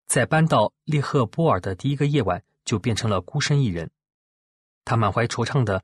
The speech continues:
思索着自己全线崩溃的生活和突然降临的孤独，然后躺在中间房间没有铺好的沙发上，从捆扎的一摞书里顺手抽出一本席勒选集，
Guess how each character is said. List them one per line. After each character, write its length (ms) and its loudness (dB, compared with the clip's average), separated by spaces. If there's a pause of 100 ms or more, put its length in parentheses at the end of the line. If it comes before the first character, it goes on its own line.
(140)
思 200 0
索 160 0
着 100 0
自 180 0
己 200 -6
全 180 -4
线 180 2
崩 200 0
溃 100 -4
的 100 -2
生 280 0
活 280 -8 (200)
和 180 -2
突 140 -2
然 160 2
降 180 0
临 140 0
的 100 -2
孤 240 -4
独， 180 -10 (560)
然 160 0
后 160 2
躺 220 -2
在 160 2
中 180 4
间 200 2
房 200 0
间 240 0
没 140 0
有 120 2
铺 180 -2
好 120 -4
的 140 -6
沙 180 0
发 160 2
上， 240 -4 (480)
从 340 2
捆 220 -2
扎 140 0
的 220 2
一 100 -4
摞 240 2
书 260 0
里 160 -6 (280)
顺 180 2
手 160 0
抽 180 -2
出 280 -2
一 100 -2
本 240 -2
席 160 2
勒 160 0
选 240 -6
集， 260 -6